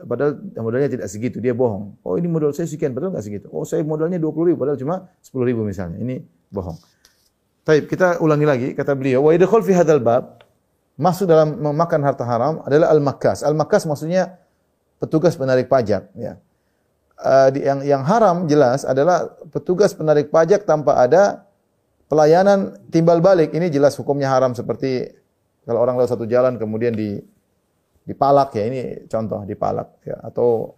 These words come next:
tahu-tahu ngambilin harta, eh, rakyat atau masyarakat atau orang lewat tanpa ada timbal balik sama sekali. Ini jelas hukumnya haram.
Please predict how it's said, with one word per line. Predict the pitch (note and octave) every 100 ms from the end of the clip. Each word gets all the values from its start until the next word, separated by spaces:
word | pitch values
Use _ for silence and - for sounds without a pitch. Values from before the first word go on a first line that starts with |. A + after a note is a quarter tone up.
| -
tahu-tahu | G2+ G#2 A#2+ A#2 G#2 - _ _ _ _ -
ngambilin | A#2 A#2 A#2+ A2+ A#2 - _ -
harta, | A2+ B2 G2+ A2+ A2+ - _ _ _ -
eh, | - - -
rakyat | B2 - B2+ B2 A#2+
atau | G2+ A2+
masyarakat | G#2+ - G#2+ C3 B2+ G2+
atau | G2+ A2+
orang | A2+ A2
lewat | C#3 C3+
tanpa | C3+ C3 A#2+ C3+
ada | D3 E3+
timbal | C#3+ B2+
balik | A#2+ C#3+ C3+
sama | A2+ G2+
sekali. | - G2+ G#2 - _ _ _ _ -
Ini | C3
jelas | B2 B2 A#2+
hukumnya | A2 C3 B2 G#2+
haram. | B2 A#2+ D#2+